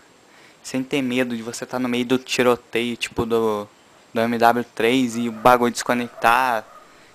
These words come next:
Sem essa, mano, é, salva a tua vida isso aqui. Então,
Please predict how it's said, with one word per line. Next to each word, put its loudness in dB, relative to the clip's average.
Sem 6
essa, 4
mano, -10
é, -6
salva 2
a -12
tua 2
vida -8
isso -8
aqui. -8
Então, 0